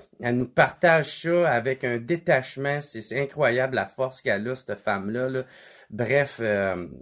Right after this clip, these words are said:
si vous savez pas c'est qui Edith Blais, elle s'est faite, euh, kidnapper dans le fond. Et elle a été, euh, otage par des djihadistes.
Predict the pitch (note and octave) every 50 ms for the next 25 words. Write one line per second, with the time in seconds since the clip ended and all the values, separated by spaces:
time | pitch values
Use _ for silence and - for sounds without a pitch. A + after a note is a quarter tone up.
0 | - - - - - - E3 D#3+ - F3+ D#3 D#3 D3+ D#3+ D#3+ D#3 - C#3 B2+ -
1 | - D#3 D#3 C3+ A#2 A#2 A2+ G2+ G#2+ A#2 C#3 C#3+ D3+ D3 - - - - - -
2 | G#2+ G#2+ - - A#2+ A2+ - - D3 C#3+ C#3+ - - - C3+ B2+ A2+ A2 G#2+ G#2+
3 | G#2 G2+ G2+ G2 F#2+ F#2+ - - - - D3+ D#3+ D#3+ C3+ A#2+ - D3+ D#3 D#3 C#3+
4 | C3 A2 G#2+ G2+ - - A#2 A#2+ B2+ C3 - - - - _ - G2 G2 F#2+ -
5 | - G#2 G2 G2+ G#2+ A2 G#2+ - - C3+ C3+ C3+ C3+ C3+ B2+ A2 G2+ F#2+ F#2 -
6 | - A#2 A#2+ - - - B2+ B2+ C3 C3 C3 B2 A2+ - - - - A2+ A2 G#2+
7 | G#2 G#2 G2+ A2+ A2 A2 A2 G#2+ A2 A2+ A#2 C#3+ F#3 F3+ C#3+ A#2+ A2+ A2+ C#3+ D#3+
8 | D#3+ D#3 - - - -